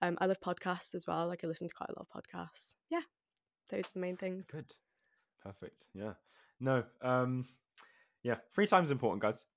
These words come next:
Speaker 2: Find things that you
Speaker 1: Mm.
Speaker 2: enjoy.
Speaker 1: <laughs>
Speaker 2: Again, you know, gyms have opened up again, so woohoo, we can all
Speaker 1: Yeah.
Speaker 2: go get, get dench <laughs>
Speaker 1: <laughs>
Speaker 2: and stay fit. But yeah,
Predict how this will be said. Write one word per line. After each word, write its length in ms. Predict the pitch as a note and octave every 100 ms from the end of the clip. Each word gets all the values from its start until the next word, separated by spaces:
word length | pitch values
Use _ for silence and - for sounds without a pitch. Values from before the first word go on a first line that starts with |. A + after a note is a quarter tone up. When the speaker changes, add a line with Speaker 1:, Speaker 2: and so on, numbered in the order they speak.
| _
Speaker 2:
Find 180 | D3 C#3
things 140 | A2+
that 80 | G2+
you 60 | E3
Speaker 1:
Mm. 40 |
Speaker 2:
enjoy. 240 | G2 F#2 G2 _ -
Speaker 1:
<laughs> 140 | G#2+
Speaker 2:
Again, 320 | A#2 A2+ G#2+ - -
you 80 | G#2
know, 140 | G2+ - -
gyms 180 | C#3+ B2+
have 80 | A2+
opened 240 | A2+ A#2
up 100 | A2
again, 220 | A2 A2+ A#2
so 240 | - G#2+ - _ _
woohoo, 320 | C#4+ D4 C#4+ A#3+ -
we 60 | E3
can 80 | -
all 40 | F#3
Speaker 1:
Yeah. 120 | E3+ E3
Speaker 2:
go 60 | F3 _ -
get, 220 | - -
get 140 | - -
dench 300 | A2+ - - - - -
<laughs> 720 | A#3+ - - A3+ - - B3
Speaker 1:
<laughs> 20 |
Speaker 2:
and 140 | A#2+ A2+
stay 240 | - B2
fit. 320 | C3 D3 - - - - - -
But 160 | B2+ A2+
yeah, 200 | C#3+ C#3+